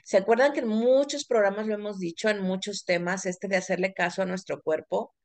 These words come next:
Y de, nosotros sabemos, o sea, al final del día lo sabemos, físicamente esto nos pasa, ¿no? Nos empieza a dar flojera, como, como el, el salir o el platicar o el estar con otras, con ciertas personas,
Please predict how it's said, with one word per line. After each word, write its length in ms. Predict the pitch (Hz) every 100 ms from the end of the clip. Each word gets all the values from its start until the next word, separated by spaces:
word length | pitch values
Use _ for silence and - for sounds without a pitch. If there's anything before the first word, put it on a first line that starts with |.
| _ - _ _
Y 200 | - 180
de, 340 | 170 180 170 -
nosotros 420 | 175 180 190 247
sabemos, 520 | 262 196 208 233 160 165
o 20 |
sea, 160 | - 170
al 100 | 170
final 340 | 185 180 180
del 160 | 214 208
día 400 | 208 202 214 220 185 _ _ _
lo 260 | 170 170 165
sabemos, 960 | 165 165 156 160 196 220 165 123 - -
físicamente 1200 | 190 190 226 220 208 175 175 180 185 208 202 202 - _ _ _ _ _ _ _ _ _ _
esto 320 | - 170 185 208
nos 180 | 185
pasa, 340 | - 190 202 180
¿no? 160 | 160 180
Nos 180 | 185
empieza 300 | 175 180 180
a 20 | 196
dar 140 | 196
flojera, 880 | - 185 - 208 208 208 196 220 240 _
como, 480 | - 160 151 143 -
como 460 | - 156 143 117 98
el, 300 | 101 - - _ _ _
el 160 | - 202
salir 600 | 214 208 185 196 214 214
o 60 | 202
el 100 | 175
platicar 800 | 165 147 170 _ 180 180 185 190
o 100 | 170
el 120 | 143
estar 600 | 147 - - 180 190 196
con 140 | 180 156
otras, 300 | 151 175 -
con 260 | - - 147
ciertas 360 | 156 165 190
personas, 680 | - 180 - 175 170 180 185